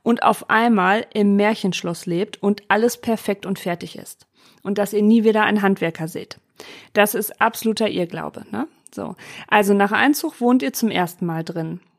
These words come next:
Ja, vierundzwanzig sieben. Und da werden euch die ein oder anderen Dinge auffallen, die noch nicht funktionieren, ne? Also ein Klassiker ist zum Beispiel immer, dass dann ein Kreis von der Fußbodenheizung zum Beispiel nicht richtig warm wird. So. Ist vorher nie großartig aufgefallen, ne?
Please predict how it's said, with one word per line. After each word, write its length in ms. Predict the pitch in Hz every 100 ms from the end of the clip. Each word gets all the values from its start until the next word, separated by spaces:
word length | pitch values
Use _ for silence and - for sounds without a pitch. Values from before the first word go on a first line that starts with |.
| _
Ja, 240 | - 214 262
vierundzwanzig 920 | - - 254 277 294 - 247 240 226
sieben. 340 | - 185 170 165 - - -
Und 160 | 220
da 160 | 214 202
werden 240 | 214 247
euch 180 | - -
die 240 | 202 -
ein 300 | 180 208 302
oder 260 | 262 233 220
anderen 360 | 208 247 254 220
Dinge 340 | 208 202 -
auffallen, 720 | 170 202 - 277 277 294 262
die 120 | 233
noch 160 | 226 240
nicht 220 | 240 -
funktionieren, 600 | 247 233 - 214 160 156
ne? 140 | 220 294
Also 180 | 233 214
ein 80 |
Klassiker 500 | 202 247 277 285 254
ist 120 | - -
zum 100 | 226
Beispiel 340 | 220 - -
immer, 240 | 220 220
dass 240 | 214 214 -
dann 220 | 208 202
ein 240 | 196 208
Kreis 320 | - 214 208 -
von 160 | 208
der 80 | 208
Fußbodenheizung 840 | - 330 - 180 170 175 170 190 175
zum 120 | 196
Beispiel 240 | 185 214
nicht 180 | 196 -
richtig 300 | 214 214 208
warm 240 | 233 220
wird. 260 | 185 - -
So. 180 | 196 170 - - - - _ -
Ist 180 | 190 -
vorher 340 | 175 180 196
nie 200 | 202 214
großartig 760 | 202 214 247 - - 240 - 277
aufgefallen, 760 | 302 311 - - 143 147 156
ne? 160 | 165